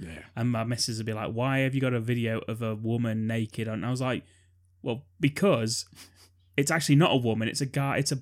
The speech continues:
Speaker 2: woman, but it's actually got a dick." So I, you know, a lot of the
Speaker 1: Yeah,
Speaker 2: videos
Speaker 1: they're
Speaker 2: is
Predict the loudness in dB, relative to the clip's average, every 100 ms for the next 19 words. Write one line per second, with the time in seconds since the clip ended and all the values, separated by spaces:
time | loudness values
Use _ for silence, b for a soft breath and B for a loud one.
0 | -4 0 4 4 2 0 0 -2 -2 -4
1 | -6 -4 -2 -4 -4 -8 -10 -10 -4 -2
2 | -2 -6 B 0 4 6 6 6 6 6
3 | 6 6 6 4 6